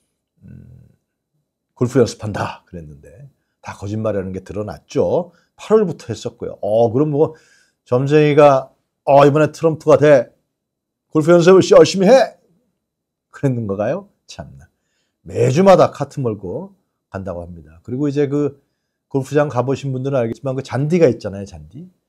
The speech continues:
거기에는 이제 카트가 못 들어가요. 근데 윤석열은 그냥 막 몰고 들어간대요. 그 잔디 다 상하거든요, 그거. 아, 참.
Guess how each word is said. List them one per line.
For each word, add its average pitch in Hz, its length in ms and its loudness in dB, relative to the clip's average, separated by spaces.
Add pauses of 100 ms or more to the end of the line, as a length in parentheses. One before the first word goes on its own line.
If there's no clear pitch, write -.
(100)
거기에는 156 320 -2
이제 180 80 -4
카트가 156 760 -2
못 117 220 -6
들어가요. 107 500 0
근데 127 180 -10
윤석열은 139 520 -6
그냥 170 360 -4
막 165 240 -2
몰고 165 240 0
들어간대요. 156 720 -2 (480)
그 185 80 -8
잔디 196 420 -4
다 - 300 -16 (140)
상하거든요, 190 760 2
그거. 233 260 -12 (680)
아, - 60 -20 (1120)
참. 92 200 -20